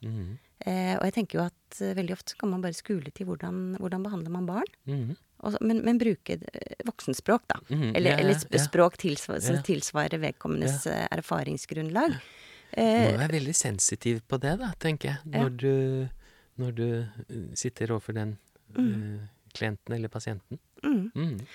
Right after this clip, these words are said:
Speaker 2: Men, eh, men, men jeg, jeg pleier ofte å tenke sånn, eh, ok, du sier moderat utviklingshemming, hvordan
Speaker 1: Mm.
Speaker 2: vil du møte det?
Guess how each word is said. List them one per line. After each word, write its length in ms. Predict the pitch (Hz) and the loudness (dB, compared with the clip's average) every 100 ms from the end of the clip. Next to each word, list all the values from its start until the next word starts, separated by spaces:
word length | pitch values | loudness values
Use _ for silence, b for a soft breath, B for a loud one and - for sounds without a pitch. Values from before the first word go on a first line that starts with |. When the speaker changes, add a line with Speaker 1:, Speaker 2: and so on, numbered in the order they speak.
| B - | B 0
Speaker 2:
Men, 200 | 277 294 | 2 2
eh, 120 | - | 2
men, 200 | 262 277 - | 2 2 4
men 100 | 294 | 4
jeg, 140 | 339 - | 4 2
jeg 140 | 285 | 0
pleier 220 | - 254 | 2 2
ofte 200 | 247 - | 2 -2
å 40 | 247 | -2
tenke 260 | 233 - | -2 0
sånn, 300 | 208 208 202 | 0 2 2
eh, 960 | 202 202 202 202 202 202 196 185 - - | 2 2 0 0 0 0 -2 -6 -6 -2
ok, 220 | 233 226 | 2 2
du 80 | 208 | 2
sier 160 | 220 | 2
moderat 420 | 196 190 185 170 - | 2 2 0 0 -4
utviklingshemming, 680 | - - - - - - | -8 -8 -12 -8 -6 -2
hvordan 200 | - 139 | 0 2
Speaker 1:
Mm. 20 | - | 2
Speaker 2:
vil 80 | 165 | 0
du 60 | |
møte 260 | 90 - - | -2 -2 -4
det? 160 | - | -4